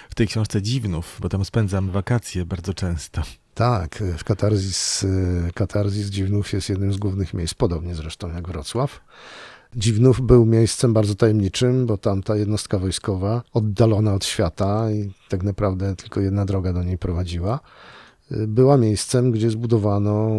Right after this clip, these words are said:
Speaker 2: szpital dla greckich uchodźców z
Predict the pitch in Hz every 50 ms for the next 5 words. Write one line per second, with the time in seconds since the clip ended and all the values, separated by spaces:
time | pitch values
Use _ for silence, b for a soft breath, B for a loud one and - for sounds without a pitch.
0 | 107 104 104 107 - - - 156 - - 104 90 87 80 80 78 78 76 73 80
1 | 85 90 85 80 - - - - 87 - - - - 85 82 - - - - 80
2 | 78 - - - - - - - - - - -